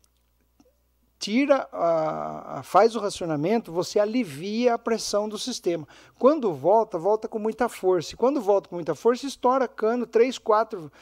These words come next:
lugares ao mesmo tempo na cidade inteira. E aí você tem que ficar parando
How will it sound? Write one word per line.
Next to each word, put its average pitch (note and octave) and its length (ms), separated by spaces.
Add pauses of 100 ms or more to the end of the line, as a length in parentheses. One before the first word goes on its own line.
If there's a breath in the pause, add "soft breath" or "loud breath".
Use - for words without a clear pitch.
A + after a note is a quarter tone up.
(220 loud breath)
lugares F3 480
ao A3 80
mesmo B3+ 400
tempo A#3+ 320
na A#3+ 80
cidade A#3+ 300
inteira. F#3+ 440 (560 loud breath)
E E3 100
aí G3 140
você B3 160
tem C4+ 160
que B3+ 60
ficar A#3+ 180
parando A#3 720